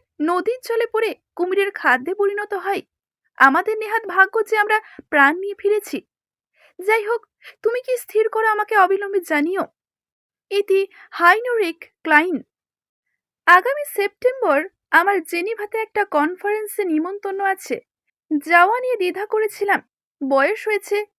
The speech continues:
ধকল আর সয় না, কিন্তু ক্লাইনের এই আমন্ত্রণের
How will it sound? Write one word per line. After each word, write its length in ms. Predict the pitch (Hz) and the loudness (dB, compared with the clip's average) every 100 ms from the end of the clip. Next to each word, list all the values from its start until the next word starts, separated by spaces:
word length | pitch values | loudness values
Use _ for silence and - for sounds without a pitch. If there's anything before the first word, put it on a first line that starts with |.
| _ _ _ | _ _ _
ধকল 380 | 294 320 320 480 | 2 2 2 0
আর 100 | 494 | 0
সয় 280 | 466 440 427 | -2 -2 -2
না, 180 | 415 466 - _ _ _ _ | 0 -4 -6 _ _ _ _
কিন্তু 340 | 466 494 370 403 - - _ | -2 0 -2 -4 -10 -20 _
ক্লাইনের 480 | 349 339 453 523 508 | 2 2 0 0 0
এই 140 | 494 | 2
আমন্ত্রণের 640 | 440 359 453 508 480 480 | 0 0 -4 -4 -4 -2